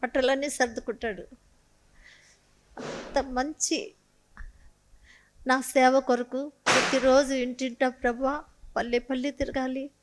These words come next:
కాళ్ళకి శక్తి ప్రభువా" అని నా కొరకు కూడా ప్రార్థన చేశాడు. మీరందరూ ప్రార్థించండి. ఇప్పుడు ఎక్కువగా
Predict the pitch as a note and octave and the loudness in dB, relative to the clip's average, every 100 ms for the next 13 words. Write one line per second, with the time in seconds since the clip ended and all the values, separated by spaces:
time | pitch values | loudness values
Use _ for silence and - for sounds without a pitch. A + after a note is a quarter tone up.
0 | - - C4 B3 B3 - A#3+ - D4 C#4 | -8 0 0 0 -4 -6 -6 -4 -6 -4
1 | C4+ B3+ B3+ C#4 D#4 _ _ - C#4 C4 | -6 -4 -6 -6 -10 _ _ -14 -12 -8
2 | A#3 B3 B3+ B3+ B3+ B3+ - A#3 B3 C4 | -6 -4 -4 -4 -6 -6 -2 -4 -4 -10
3 | - C#4 - - - - _ _ _ - | -10 -12 -12 -18 -20 -20 _ _ _ 2
4 | - - - - - - - - - _ | 2 2 -4 -2 -2 -2 -8 -14 -20 _
5 | - - - - - - - _ - A3 | -14 -10 -10 -10 -10 -12 -18 _ -10 -2
6 | B3 A#3+ B3 C#4+ D4 F4 E4+ - B3 B3 | 0 0 -2 -2 -2 -2 -2 -2 0 0
7 | B3+ A#3 - B3 - C4 - - _ - | 0 -4 -4 -6 -6 -8 -8 -16 _ -20
8 | - - - - G4 - B3+ - A#3+ A3+ | -20 -20 -20 -20 -20 -12 -10 -4 -2 -2
9 | - D4+ D4 | -2 -2 0